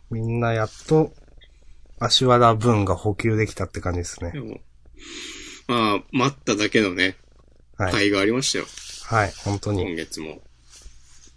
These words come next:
Speaker 1: 面白かったっす。
Speaker 2: うん。まあ、ちなみに僕は、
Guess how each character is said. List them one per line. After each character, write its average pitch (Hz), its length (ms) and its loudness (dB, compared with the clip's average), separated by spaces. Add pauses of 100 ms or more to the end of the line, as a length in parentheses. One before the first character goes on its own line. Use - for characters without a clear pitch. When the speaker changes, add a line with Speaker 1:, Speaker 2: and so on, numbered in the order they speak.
(2250)
Speaker 1:
面 160 180 6
白 143 120 2
か 127 60 2
っ - 80 -2
た - 120 -8
っ - 20 -8
す。 - 520 -8 (440)
Speaker 2:
う - 40 -12
ん。 90 260 -8 (1700)
ま 156 100 4
あ、 143 40 -4
ち - 180 4
な 226 100 6
み 269 120 8
に 262 220 6
僕 196 340 -4
は、 202 300 2